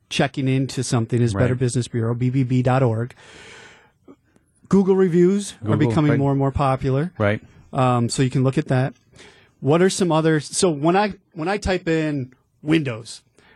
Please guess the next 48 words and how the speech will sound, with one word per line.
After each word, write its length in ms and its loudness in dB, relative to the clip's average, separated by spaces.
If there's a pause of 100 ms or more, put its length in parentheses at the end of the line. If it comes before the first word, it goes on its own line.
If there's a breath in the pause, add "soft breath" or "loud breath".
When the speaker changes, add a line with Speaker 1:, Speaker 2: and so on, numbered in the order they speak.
Speaker 1:
I 80 -2
get 140 0
all 180 4
these 240 -2
lists 340 0
where 120 0
I 80 2
can 120 -4
fill 280 0
out 140 2
my 140 -2
information. 520 0
They're 100 -2
gonna 160 -2
send 280 2
me 100 4
all 180 0
these 200 -6
window 280 2
places 420 0
that 160 0
can 120 -4
do 120 2
windows 400 0
for 240 -2
me. 160 -4
Speaker 2:
Right. 240 -4 (140)
Speaker 1:
How 140 0
do 140 0
I 60 2
know 160 -2
which 240 -4
one 200 -2
to 60 2
trust? 600 -4
Like, 240 -2
there's 240 -4
an 160 -8
Angie's 640 0
List 300 -2
out 220 -4
there 180 -2
now. 420 -4
There's, 280 -4
there's 220 0
all 280 0
these 240 -2
lists 760 0